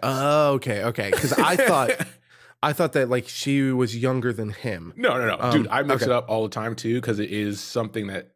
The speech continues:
Speaker 2: they don't touch on much.
Speaker 1: Yeah, okay.
Speaker 2: Yeah.
Speaker 1: But, I mean, that's
Speaker 2: But
Speaker 1: still
Speaker 2: still,
Speaker 1: kinda,
Speaker 2: it's, your point
Speaker 1: like
Speaker 2: still holds.
Speaker 1: Yeah, 'cause, like, she's still, like, she's too young to be
Speaker 2: Yep.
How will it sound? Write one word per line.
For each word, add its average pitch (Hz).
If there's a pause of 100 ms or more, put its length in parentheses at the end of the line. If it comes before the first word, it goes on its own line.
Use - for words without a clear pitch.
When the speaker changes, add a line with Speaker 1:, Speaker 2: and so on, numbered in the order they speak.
(120)
Speaker 2:
they 117
don't 123 (140)
touch -
on 107
much. 98 (220)
Speaker 1:
Yeah, 110 (180)
okay. 120 (200)
Speaker 2:
Yeah. -
Speaker 1:
But, 156 (220)
I 180
mean, 202
that's 165
Speaker 2:
But 170
Speaker 1:
still 226
Speaker 2:
still, 269
Speaker 1:
kinda, 170
Speaker 2:
it's, 147
your 160
point 143
Speaker 1:
like 143
Speaker 2:
still 135
holds. - (100)
Speaker 1:
Yeah, 165
'cause, 147
like, 160
she's 175
still, 285
like, 156
she's 202
too 320
young 170
to 139
be 131
Speaker 2:
Yep. -